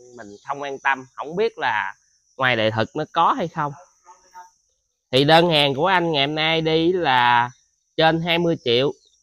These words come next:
Như Thắng có nói cô chú là từ đây tới cuối tháng tám, mà đơn hàng trên hai mươi triệu á là,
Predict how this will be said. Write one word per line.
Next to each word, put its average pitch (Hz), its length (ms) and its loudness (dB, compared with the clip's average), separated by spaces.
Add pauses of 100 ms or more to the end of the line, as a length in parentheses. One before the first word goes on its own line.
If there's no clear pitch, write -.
(260)
Như 165 120 2
Thắng 185 220 0
có 226 60 0
nói 214 240 -2
cô 185 200 -2
chú 208 200 0
là 196 120 0
từ 143 200 -4
đây 147 220 0
tới 156 180 -10
cuối 214 140 -6
tháng 202 260 -8
tám, 196 340 -2 (580)
mà 135 220 -2
đơn 151 220 -2
hàng 131 260 0
trên 147 160 -4
hai 160 220 -4
mươi 160 180 -2 (140)
triệu 123 300 0
á 190 160 -2
là, 123 380 2